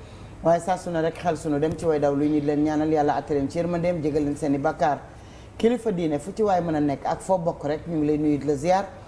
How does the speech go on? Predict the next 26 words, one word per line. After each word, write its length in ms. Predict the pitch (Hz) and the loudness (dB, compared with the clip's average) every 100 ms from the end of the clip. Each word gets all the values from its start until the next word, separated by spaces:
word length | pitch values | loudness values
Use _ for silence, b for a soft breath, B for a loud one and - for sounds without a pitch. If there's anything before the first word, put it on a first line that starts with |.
| B B B B | B B B B
Di 140 | 202 196 | 0 4
la 140 | 233 | 4
ñaanal 280 | 233 208 180 | 2 0 0
gudd 140 | 175 170 | -2 -2
fan 360 | 175 165 190 175 | -2 -2 -2 0
gu 80 | |
ànd 180 | 170 160 | 2 2
ak 80 | 156 | 2
wér, 160 | 156 165 | 2 2
Yàlla 240 | 160 151 | 2 2
bàyyi 240 | 160 160 151 | 2 2 2
la 60 | |
ci 80 | - | 0
kanamu 260 | 165 143 143 | 0 2 2
njaboot 260 | 139 139 131 | 2 0 -2
gi 60 | 147 | 0
nga 100 | 151 | 2
yàgg 220 | 151 139 | 2 2
ñëw 140 | 143 139 | 2 4
ñaanal. 360 | 156 190 214 220 B B B B - | 2 4 2 0 B B B B -4
Waaye 220 | - 185 | 2 2
itam 220 | 196 214 214 | 2 -4 -2
kilifa 340 | 226 220 196 | -2 -2 -2
aada 220 | 151 156 | 0 2
yi 100 | 165 | 0
itam, 220 | 180 175 | 0 -2